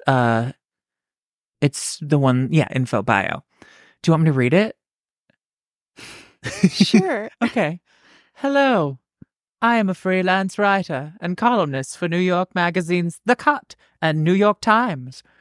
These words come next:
Speaker 1: Previously, I was the senior features editor at Harper's Bazaar and
Speaker 2: <laughs>
Speaker 1: senior editor at The Cut."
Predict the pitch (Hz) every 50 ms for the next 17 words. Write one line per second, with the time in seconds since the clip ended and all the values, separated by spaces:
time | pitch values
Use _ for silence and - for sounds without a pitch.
0 | _ - - - - - _ - - 185 196 190 165 165 143 135 - - 123 113
1 | 117 127 139 120 117 127 123 123 123 131 123 127 - - 123 120 120 - 147 143
2 | 147 143 139 135 127 - 175 180 170 - 156 139 127 123 110 110 117 117 123 131
3 | 139 143 135 131 127 - - 147 170 160 147 - 180 160 - 170 151 175 170 185
4 | 196 196 185 120 113 117 - _ - - - - - - - - 170 156 151 160
5 | 185 - - 254 302 330 262 208 151 131 127 127 127 135 135 - 151 147 156 -
6 | 165 165 160 - _ - 156 180 - - 208 214 - _ - -